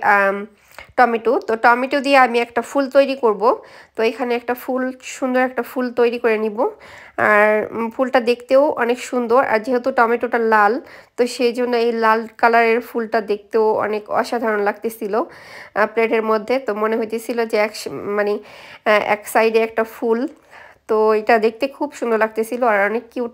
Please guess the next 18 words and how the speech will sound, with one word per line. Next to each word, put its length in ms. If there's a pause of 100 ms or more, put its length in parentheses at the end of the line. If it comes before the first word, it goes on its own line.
লাগতেছিল। 460 (680)
তো 100 (300)
আমি 180 (220)
এই 140
ফুলের 500
সাথে 260
দেওয়ার 260
জন্য 240 (180)
দুইটা 220 (120)
পাতা 280
কেটে 240
নিয়েছি। 300 (440)
তো 120
এখানে 300
আমি 140 (140)
শসা 300
দিয়ে 240 (140)
এই 80